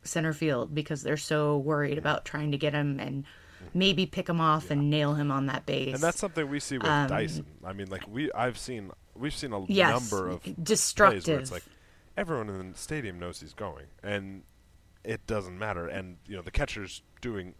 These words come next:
Speaker 2: everything they can. Ball's not even close. Dyson maybe even gets an extra base. Um,
Speaker 1: Yeah.
Speaker 2: you know, and I, you know, I, it's not that I, like, am going to doubt it. It's just I don't know if Miller is as fast as Dyson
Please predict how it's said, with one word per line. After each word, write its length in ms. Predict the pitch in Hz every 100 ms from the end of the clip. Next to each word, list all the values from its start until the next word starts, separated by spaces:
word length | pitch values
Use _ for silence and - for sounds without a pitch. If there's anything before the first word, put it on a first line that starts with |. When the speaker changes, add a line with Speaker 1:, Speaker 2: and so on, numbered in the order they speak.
| -
Speaker 2:
everything 520 | 127 113 107 95 90
they 80 | 85
can. 380 | 104 92 85 80 -
Ball's 380 | 95 95 90 - 110
not 280 | 107 107
even 180 | 98 85
close. 600 | 87 - 175 104 - - - - -
Dyson 420 | 110 101 - 87
maybe 260 | 92 95 90
even 120 | 85
gets 220 | 85 85
an 60 | 85
extra 240 | 80 -
base. 480 | 80 123 110 - - - - - - - -
Um, 640 | 98 92 82 73 71 71 - - - - - - -
Speaker 1:
Yeah. 140 | - 151
Speaker 2:
you 40 |
know, 120 | 135 76
and 220 | 98 95 -
I, 100 | 117 107 -
you 120 | 104
know, 140 | 87 - - -
I, 220 | 104 101 - -
it's 180 | 117 -
not 220 | 120 90
that 100 | 95
I, 140 | 85
like, 300 | 82 78 80 - - -
am 180 | - 90
going 180 | 85 85
to 80 | - 87 - -
doubt 260 | 170 175
it. 80 | 123
It's 120 | 107
just 140 | 101 -
I 120 | 85 -
don't 440 | 98 90 85 87
know 400 | 85 82 98 139 - - - - -
if 240 | 110 110
Miller 380 | 117 120 117 113
is 200 | 110 104
as 320 | - 104 104 -
fast 420 | 101 98 92 -
as 140 | 90
Dyson 540 | - 98 104 117 113